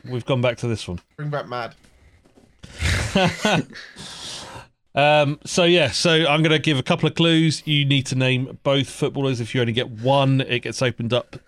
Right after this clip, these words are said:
Speaker 1: to the other floor. You don't get half a point or anything like that. You need both players to get the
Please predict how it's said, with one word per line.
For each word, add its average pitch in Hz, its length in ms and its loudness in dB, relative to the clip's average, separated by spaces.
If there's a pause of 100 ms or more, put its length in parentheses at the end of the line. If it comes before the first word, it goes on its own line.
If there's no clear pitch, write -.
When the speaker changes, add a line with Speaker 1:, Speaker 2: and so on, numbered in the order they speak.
Speaker 1:
to 110 280 -2 (140)
the 107 180 -2
other 107 140 -2
floor. 110 260 -2
You 107 80 0
don't 110 220 -2
get 110 160 -4
half 110 240 -2
a - 40 -16
point 107 300 -4
or 104 60 -6
anything 107 200 -6
like 101 140 -6
that. 104 180 -6 (260)
You 107 60 -4
need 104 240 -2
both 110 460 0 (140)
players 104 520 -2 (800)
to 120 120 -2
get 101 260 -2
the 113 160 -6